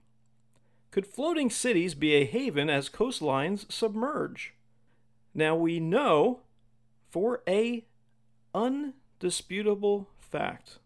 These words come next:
it's unequivocal, that with the melting of these large glaciers,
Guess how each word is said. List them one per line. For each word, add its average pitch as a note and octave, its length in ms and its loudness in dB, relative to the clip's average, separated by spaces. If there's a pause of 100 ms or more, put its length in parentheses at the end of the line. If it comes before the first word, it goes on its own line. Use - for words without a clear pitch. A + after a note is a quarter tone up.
(160)
it's - 140 -16
unequivocal, D#3+ 840 -2 (920)
that - 100 -8
with C3 160 -6
the B2 80 -4
melting A#3 680 0
of D3+ 200 -6
these B2+ 260 -8 (720)
large G3+ 840 0 (480)
glaciers, - 760 -2